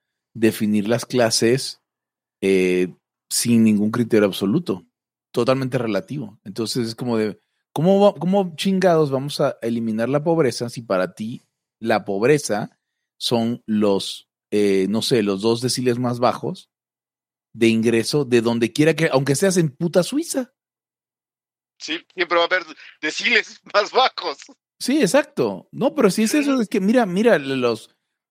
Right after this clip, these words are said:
Speaker 1: la, la sociedad se divide en clase alta, clase media y los pobres. Puta, entonces, pues, esa gente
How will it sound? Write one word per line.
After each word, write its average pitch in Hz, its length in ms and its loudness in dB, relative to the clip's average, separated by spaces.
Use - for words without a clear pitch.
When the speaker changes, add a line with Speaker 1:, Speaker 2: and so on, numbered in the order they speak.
Speaker 1:
la, 131 240 2
la 147 120 2
sociedad 156 380 2
se 233 160 0
divide 131 640 0
en 175 260 -6
clase 160 360 0
alta, 139 500 0
clase 135 280 0
media 165 560 -2
y 139 160 -4
los 110 280 0
pobres. 190 680 0
Puta, 302 240 0
entonces, 185 360 -2
pues, 143 260 -8
esa 175 180 -2
gente 240 240 -4